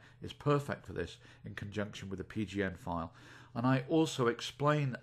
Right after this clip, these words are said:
the whole process and how you then go on to become a real expert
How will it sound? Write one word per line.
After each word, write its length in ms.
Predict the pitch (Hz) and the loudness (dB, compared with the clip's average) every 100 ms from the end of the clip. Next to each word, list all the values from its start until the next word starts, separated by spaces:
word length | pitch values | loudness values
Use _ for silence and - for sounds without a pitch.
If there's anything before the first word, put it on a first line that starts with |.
| 95 | -2
the 100 | 104 | -2
whole 280 | - 151 | 2 2
process 880 | 143 - 127 120 - 90 80 - - - - - - | 2 -2 2 2 2 -2 -4 -8 -16 -18 -20 -20 -8
and 120 | 98 | -6
how 280 | 95 117 123 | -4 0 0
you 200 | 120 120 | 0 -2
then 280 | 101 110 104 | 0 0 0
go 200 | 104 104 | 2 4
on 280 | 117 98 82 - - - | 4 2 -2 -12 -20 -12
to 80 | |
become 420 | 101 101 110 101 95 - | -8 -6 0 0 -2 -6
a 80 | |
real 320 | 95 117 104 - | 0 2 2 0
expert 640 | 107 - - 85 80 90 | -6 -10 -8 -6 -6 -10